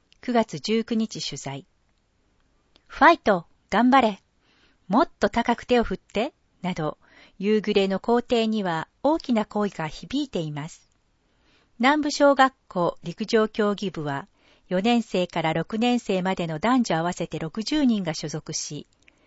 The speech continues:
九月二十七日に行われる小学校陸上競技大会に向けて練習に励んでいます。キャプテンの外輪さんは、明るくて元気なメンバーばかりです。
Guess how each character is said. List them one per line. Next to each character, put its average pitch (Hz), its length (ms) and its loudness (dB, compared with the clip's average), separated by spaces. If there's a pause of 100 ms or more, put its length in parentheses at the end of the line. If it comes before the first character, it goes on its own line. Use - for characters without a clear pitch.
(360)
九 269 100 -6
月 247 300 0
二 226 140 -2
十 196 200 0
七 - 180 -8
日 220 240 -4
に 196 140 -2
行 170 180 -4
わ 175 280 -2
れ 165 140 -4
る 160 240 -6 (300)
小 247 320 2
学 247 200 2 (140)
校 160 320 -2
陸 190 240 -8
上 240 220 4
競 240 240 2
技 233 120 -8
大 240 220 2
会 175 240 -2
に 160 100 -4
向 156 100 -8
け 143 140 -8
て - 300 -10 (200)
練 220 200 0
習 240 220 0
に 226 120 2
励 202 300 0
ん 185 60 -4
で 160 100 -6
い 147 100 -6
ま 139 180 -8
す。 - 240 -20 (920)
キ 285 100 2
ャ 294 40 0
プ 269 100 -4
テ 202 220 0
ン 170 100 -4
の 156 240 -6
外 180 300 -2
輪 185 120 2
さ 175 200 -4
ん 170 100 -4
は、 165 260 -6 (760)
明 208 240 2
る 214 80 0
く 208 100 -12
て 170 460 -6
元 277 220 2
気 233 120 -2
な 175 140 0
メ 233 160 2
ン 277 80 2
バ 190 200 0
ー - 20 -4
ば 208 100 -2
か 269 120 0
り 233 120 -2
で 165 140 -6
す。 - 120 -20